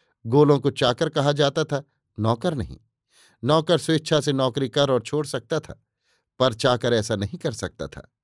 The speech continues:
मालिक गोलों को खाना, कपड़ा, विवाह आदि का खर्च देते थे। मौसर का खर्चा सिर्फ घरजा चाकरों को ही मिलता था। घरजा चाकर वो था जो घर ही में उत्पन्न हुआ हो।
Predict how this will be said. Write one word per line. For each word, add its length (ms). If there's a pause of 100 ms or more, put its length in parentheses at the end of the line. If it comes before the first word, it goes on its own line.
(640)
मालिक 380
गोलों 320
को 120
खाना, 380
कपड़ा, 440 (340)
विवाह 460
आदि 160
का 140
खर्च 340
देते 340
थे। 160 (680)
मौसर 400
का 160
खर्चा 500 (280)
सिर्फ 340 (440)
घरजा 420
चाकरों 440
को 140
ही 120
मिलता 320
था। 260 (800)
घरजा 380
चाकर 380
वो 200
था 260 (520)
जो 140
घर 220
ही 180
में 220 (160)
उत्पन्न 360
हुआ 240
हो। 200